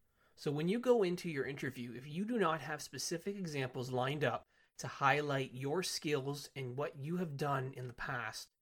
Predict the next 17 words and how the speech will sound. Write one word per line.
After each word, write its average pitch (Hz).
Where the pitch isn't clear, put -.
and 120
how 151
you 160
can 139
relate 123
that 143
to 151
the 139
new 139
company 156
or 127
new 147
position 139
that 143
you're 131
trying 135
to 131